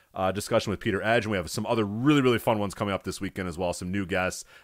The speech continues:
uh, some frequent guests that we've had before, but some really, really good stuff coming up,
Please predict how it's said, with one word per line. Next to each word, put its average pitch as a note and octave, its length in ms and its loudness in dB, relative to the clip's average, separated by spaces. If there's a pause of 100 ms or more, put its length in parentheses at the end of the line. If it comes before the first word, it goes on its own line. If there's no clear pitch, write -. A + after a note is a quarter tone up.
uh, D#2+ 220 -2
some F2 160 -10
frequent G2+ 300 -2
guests F#2+ 180 0
that F#2 60 -4
we've F#2 100 0
had F#2 160 0
before, E2+ 240 -4
but E2 100 -6
some F2+ 160 -8
really, G2 200 0
really F2+ 180 0
good E2 160 -6
stuff - 220 -6
coming E2 260 -8
up, D#2 180 -4